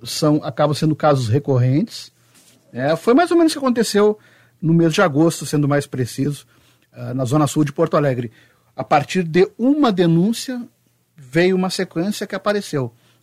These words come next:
Quer dizer, não era um condo-, não era um condomínio. Diversos estavam enfrentando problemas.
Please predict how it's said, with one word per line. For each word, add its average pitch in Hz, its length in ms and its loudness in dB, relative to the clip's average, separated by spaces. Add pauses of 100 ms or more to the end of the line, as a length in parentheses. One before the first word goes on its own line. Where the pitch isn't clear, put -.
Quer 123 100 -10
dizer, 131 260 -2
não 139 160 2
era 165 160 4
um 170 180 4
condo-, 165 340 -2
não 131 240 0
era 147 240 0
um 208 240 2
condomínio. 120 760 -2 (440)
Diversos 151 520 -2
estavam 175 400 -4
enfrentando 170 500 -4
problemas. 180 640 -2